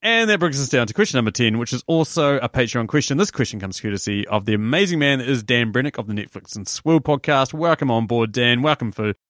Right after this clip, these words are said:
inserting your, uh, del-, lovely, delicious question into our top ten. Netflix and Swill is a great podcast in which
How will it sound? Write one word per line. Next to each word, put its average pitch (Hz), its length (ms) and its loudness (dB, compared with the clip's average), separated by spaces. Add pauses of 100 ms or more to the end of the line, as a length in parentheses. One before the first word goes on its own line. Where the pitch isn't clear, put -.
(300)
inserting 180 520 2
your, 123 360 4
uh, 110 120 2 (240)
del-, 127 260 0
lovely, 135 280 4
delicious 107 400 0
question 107 480 -2
into 110 260 0
our 95 120 -2
top - 260 -6
ten. 131 360 2 (360)
Netflix 165 400 0
and 143 140 0
Swill 151 440 2
is 123 120 0
a 117 40 -2
great 123 380 2
podcast 143 520 2
in 113 100 0
which 107 240 -4